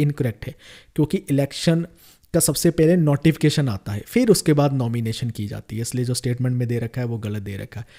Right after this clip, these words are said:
फिर स्टेटमेंट बी जो है वो भी इनकरेक्ट है क्योंकि जितने भी इलेक्शन ऑफिसर अपॉइंट किए जाते हैं वो in consultation with the state government किए जाते हैं, ना कि स्टेट लेजिस्लेचर के द्वारा। ये चीज़ आपने ध्यान में रखती है। बढ़ते हैं अगले क्वेश्चन की ओर।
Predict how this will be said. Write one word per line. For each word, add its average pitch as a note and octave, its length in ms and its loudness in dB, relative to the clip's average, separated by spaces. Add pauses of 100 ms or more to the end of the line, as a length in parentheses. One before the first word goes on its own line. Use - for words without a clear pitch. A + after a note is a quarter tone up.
(180)
फिर - 120 -2
स्टेटमेंट D3+ 480 2
बी C3+ 200 4
जो C#3+ 120 2
है D3 80 2
वो A#2+ 180 -2
भी B2+ 120 0 (100)
इनकरेक्ट C3+ 440 -4
है C#3+ 80 -6 (360)
क्योंकि D#3+ 200 2
जितने D3+ 400 4
भी D#3+ 160 4
इलेक्शन C#3 440 0
ऑफिसर C3+ 580 -4
अपॉइंट B2+ 400 -4
किए C3 240 -2
जाते A#2+ 380 -4
हैं B2 220 -2
वो D3 280 0
in C#3 140 -2
consultation B2+ 680 -4
with B2+ 120 -2
the C3 120 -2
state A#2+ 320 -4
government A#2+ 400 -4
किए A2+ 200 -6
जाते A2+ 280 -4
हैं, D3 80 0
ना C3+ 120 -2
कि D3 120 -2
स्टेट D#3 380 0 (220)
लेजिस्लेचर G#2+ 800 -6
के G2 120 -10
द्वारा। G2 360 -14 (420)
ये C3 120 2
चीज़ A2+ 240 -2
आपने F#2+ 240 -8
ध्यान F#2+ 220 -8
में F#2+ 120 -8
रखती - 340 -12
है। G#2 100 -6
बढ़ते A2+ 300 -4
हैं B2+ 100 2
अगले B2+ 200 -2
क्वेश्चन B2+ 320 -4
की A#2+ 220 -6
ओर। C3+ 160 -4